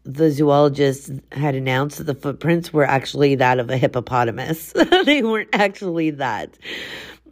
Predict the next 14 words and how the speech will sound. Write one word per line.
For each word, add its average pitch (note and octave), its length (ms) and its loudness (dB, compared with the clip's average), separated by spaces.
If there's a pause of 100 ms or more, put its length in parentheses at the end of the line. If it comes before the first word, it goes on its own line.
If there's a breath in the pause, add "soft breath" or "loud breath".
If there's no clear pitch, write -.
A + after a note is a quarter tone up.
(280)
Now, D3+ 500 4
to C#3+ 160 -8
me, G#3 180 2
that's D#3 240 2
quite E3 340 2
an D3+ 120 -4
obvious C#3 600 0
difference G3 540 -4
if E3+ 180 0
you've E3+ 240 2
ever D3+ 280 2
heard D3+ 200 2
of D#3 160 0
Loch E3+ 420 0